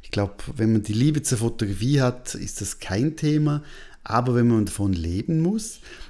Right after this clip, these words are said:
dann glaube ich, ich möchte jetzt nicht die Träume platzen lassen, aber ich glaube schon, dass gewisse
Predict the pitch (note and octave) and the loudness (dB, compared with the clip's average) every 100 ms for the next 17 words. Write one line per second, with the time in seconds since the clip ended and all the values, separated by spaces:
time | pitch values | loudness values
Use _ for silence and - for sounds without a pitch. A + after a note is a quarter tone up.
0 | - - G#2+ F3+ G#3+ A3 G#3+ F#3 - - | -8 0 4 4 4 2 -2 -8 -16 -14
1 | - - - A2+ G#2+ D3+ G3 A#3 B3 - | -14 -14 -4 2 4 6 6 4 2 -4
2 | - - - - C#3 - - B2+ B2 A#2 | -10 -10 -10 -10 -8 -6 -2 0 -2 -6
3 | - - C3+ A2+ - G#2+ C3+ F3 F3 - | -6 -4 -4 -4 -4 2 4 4 2 -2
4 | - D3 E3 - E3+ D3+ D#3 - D3 - | 0 0 0 0 2 2 2 0 -2 0
5 | - C#3 C3+ - A#2+ A#2 - C3 E3+ D3 | 0 0 0 -2 0 0 0 2 2 0
6 | - B2+ D#3 E3+ - D3 | -4 -4 -4 -4 -2 0